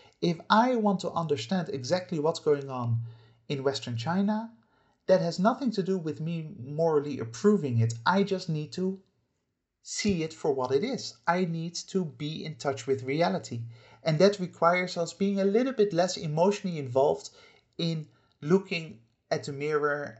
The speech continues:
and demanding that we are the prettiest of them all, that we are the best of them all, and rather just looking in the mirror and step by step looking at what is the policy that we've been implementing, have we supported it, in what way,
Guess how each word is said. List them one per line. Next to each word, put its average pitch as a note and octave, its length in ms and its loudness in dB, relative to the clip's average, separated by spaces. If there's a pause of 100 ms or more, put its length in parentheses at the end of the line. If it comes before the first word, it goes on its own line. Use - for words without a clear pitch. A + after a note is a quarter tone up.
and C3+ 460 -8
demanding C#3 540 0
that B2 180 -4
we C#3 180 -6
are C3+ 100 2
the B2+ 100 -10
prettiest B2+ 500 -10
of A#2+ 140 -6
them D3+ 120 -4
all, D#3+ 240 2
that A#2 220 -4
we C3+ 140 -2
are C3 80 2
the C3 100 -8
best C#3 300 -4
of A#2 120 -10
them E3+ 160 0
all, C4 280 -4 (320)
and G3+ 260 2
rather B2+ 380 2
just F3 260 -6
looking C3 320 -4
in D#3+ 100 -6
the D#3 80 -4
mirror C#3 600 -2
and C#3 180 -10
step - 340 -2
by F#3 120 0
step C#3 420 -4
looking C3 460 -4
at C#3+ 260 -6 (300)
what E3 460 2 (180)
is D#3 260 -6
the C#3 140 0
policy C3+ 540 -4
that A#2 280 -4
we've B2 260 -8
been B2 240 -6 (420)
implementing, A3+ 760 0
have A#2+ 220 -4
we B2+ 80 -4
supported G#3+ 560 0
it, F#3+ 160 -2
in B2 140 -4
what B2 220 -6
way, A#3 300 0